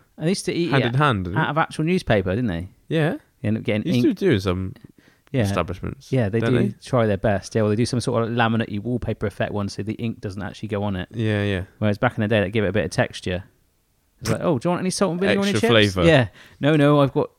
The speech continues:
Speaker 1: ink. That's fine for me."
Speaker 2: <laughs> I don't, I don't ever remember getting ink on my hands or anything with it. Do
Speaker 1: Oh,
Speaker 2: you?
Speaker 1: when you in chi-,
Speaker 2: Yeah.
Speaker 1: um, I think it was proper old school, like, as in, like, the
Speaker 2: Yeah.
Speaker 1: Victorian
Speaker 2: It was
Speaker 1: times,
Speaker 2: lead.
Speaker 1: wasn't it? Yeah, yeah,
Speaker 2: <laughs>
Speaker 1: yeah.
Speaker 2: Lead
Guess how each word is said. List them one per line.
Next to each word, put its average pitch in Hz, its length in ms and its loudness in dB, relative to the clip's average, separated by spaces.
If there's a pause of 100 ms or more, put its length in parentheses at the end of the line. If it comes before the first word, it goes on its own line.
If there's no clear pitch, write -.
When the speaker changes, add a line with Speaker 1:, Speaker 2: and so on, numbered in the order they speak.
(100)
Speaker 1:
ink. 120 320 0
That's 123 180 -2
fine 120 280 -2
for 120 120 -2
me." 110 340 -2
Speaker 2:
<laughs> - 60 -8
I 214 80 4
don't, 370 220 6
I 160 140 0
don't 311 200 2
ever 170 160 2
remember 139 300 0
getting 90 360 -2
ink 104 300 -4
on 87 80 -4
my 87 80 -2
hands 87 320 -8
or 82 80 -6
anything 87 260 -10
with - 140 -10
it. - 80 -12 (720)
Do 170 80 -2
Speaker 1:
Oh, 143 40 4
Speaker 2:
you? 123 60 2
Speaker 1:
when 127 180 2
you 147 120 2
in 151 220 -4
chi-, - 100 -10 (160)
Speaker 2:
Yeah. 381 340 4
Speaker 1:
um, 415 240 -8 (200)
I 208 80 0
think 240 160 -2
it 226 80 2
was 175 100 0
proper 156 260 4
old 123 240 4
school, 110 220 2
like, 107 140 2
as 110 120 0
in, 107 120 0
like, 107 100 0
the 110 80 -4
Speaker 2:
Yeah. 110 140 0
Speaker 1:
Victorian 117 260 4
Speaker 2:
It 127 40 8
was 113 80 6
Speaker 1:
times, 110 120 8
Speaker 2:
lead. 98 140 8
Speaker 1:
wasn't 110 180 0
it? - 80 -10
Yeah, 151 160 8
yeah, 147 160 10
Speaker 2:
<laughs> - 340 10
Speaker 1:
yeah. 170 120 12
Speaker 2:
Lead 139 140 10